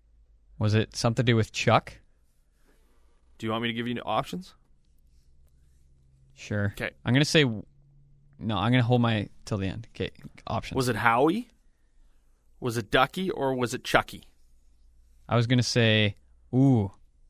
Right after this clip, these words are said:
Speaker 1: I was not gonna say any of those things. I'm gonna say
Speaker 2: You said,
Speaker 1: Ducky.
Speaker 2: you said Chucky.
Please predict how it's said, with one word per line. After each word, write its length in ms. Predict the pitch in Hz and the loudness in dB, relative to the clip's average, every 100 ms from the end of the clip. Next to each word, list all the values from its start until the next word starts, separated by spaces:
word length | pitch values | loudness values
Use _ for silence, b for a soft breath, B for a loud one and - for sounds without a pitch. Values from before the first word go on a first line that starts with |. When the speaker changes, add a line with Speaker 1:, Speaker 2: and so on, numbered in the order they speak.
| _ _ _ _ _ _ _ _ _ _ _ - | _ _ _ _ _ _ _ _ _ _ _ -10
Speaker 1:
I 40 | |
was 120 | 101 104 | -6 0
not 200 | 113 117 | 0 0
gonna 80 | |
say 160 | 110 117 | -2 -2
any 180 | 120 135 | 2 4
of 60 | |
those 200 | 123 110 | 4 2
things. 280 | - 101 98 | 2 0 0
I'm 120 | - 135 | 2 4
gonna 100 | 143 | 4
say 300 | - 127 113 | 4 4 6
Speaker 2:
You 60 | |
said, 240 | 110 104 98 | 4 2 -2
Speaker 1:
Ducky. 280 | 107 101 151 | -2 -2 -4
Speaker 2:
you 40 | |
said 40 | - | -4
Chucky. 440 | - - - 135 | -10 -12 -16 -20